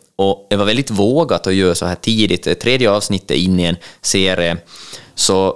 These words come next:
är knappt huvudkaraktärerna med överhuvudtaget, utan det är som en liten egen film egentligen på en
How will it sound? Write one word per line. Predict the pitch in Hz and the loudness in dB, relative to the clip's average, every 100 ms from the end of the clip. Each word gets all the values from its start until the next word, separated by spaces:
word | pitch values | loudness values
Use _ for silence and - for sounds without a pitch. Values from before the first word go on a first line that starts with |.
| - - | -6 -8
är | |
knappt | 104 110 95 92 - - | -4 0 -2 -4 -6 -2
huvudkaraktärerna | 98 95 98 90 - 85 87 90 | -2 -2 -4 -6 -4 -4 -2 -2
med | 90 78 78 | 0 0 0
överhuvudtaget, | 80 90 92 - 143 82 67 69 | -2 -2 -2 0 0 0 -2 -4
utan | 95 | -2
det | 90 | -2
är | |
som | 87 92 | -2 0
en | 92 | 0
liten | 85 - 85 85 - - _ - | -2 -2 -6 -6 -14 -20 _ -2
egen | 95 85 90 90 | 0 0 -2 -2
film | - 95 127 | 0 2 2
egentligen | 110 73 85 95 67 87 | 0 -2 -4 -4 -4 -2
på | 95 | 0
en | 82 80 80 80 | 0 -2 -6 -8